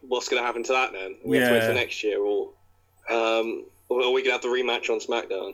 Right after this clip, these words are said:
Speaker 1: I don't know. That would just be weird. It de-, de-, defeats the whole point of the Money in the Bank match at Money in the Bank.
Speaker 2: Yeah.
Speaker 1: Um,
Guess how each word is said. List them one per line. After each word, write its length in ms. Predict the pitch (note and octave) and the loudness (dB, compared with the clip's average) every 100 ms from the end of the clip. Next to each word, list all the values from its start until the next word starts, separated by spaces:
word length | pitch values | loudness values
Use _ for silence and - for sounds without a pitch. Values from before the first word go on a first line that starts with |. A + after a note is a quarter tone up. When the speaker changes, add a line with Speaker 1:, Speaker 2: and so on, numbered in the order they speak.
| - | -4
Speaker 1:
I 40 | C3+ | 0
don't 100 | F#3 | 2
know. 120 | F3 - | 0 0
That 140 | D#3 | 0
would 80 | C#3+ | 0
just 140 | - - | -4 -4
be 60 | |
weird. 320 | C3 C#3+ A2+ | 0 2 0
It 80 | A#2 - - - - | -2 -12 -20 -20 -8
de-, 80 | E4+ | -8
de-, 220 | - - - - | -6 -14 -14 -12
defeats 280 | - F3 - | -4 -4 -2
the 60 | B3 | -4
whole 260 | - D3+ | 0 -2
point 220 | C#3 C#3+ A#2+ | 0 -2 -2
of 120 | A#2+ - | -4 -4
the 140 | B2 - _ - | -4 -4 _ -4
Money 200 | C3 B2 | 0 0
in 40 | |
the 60 | A#2+ | 0
Bank 220 | A#2+ A2+ | -2 -2
match 260 | A#2+ A2+ G2 | -2 -2 -2
at 180 | A2 | -4
Money 180 | A2+ A2 | -2 0
in 80 | G#2+ | -2
the 80 | G2+ | -2
Bank. 240 | G2+ G2 C#3 | -4 -2 2
Speaker 2:
Yeah. 480 | B2+ A#2+ B2+ A#2+ A#2 | 2 4 4 2 2
Speaker 1:
Um, 220 | A#2+ | -2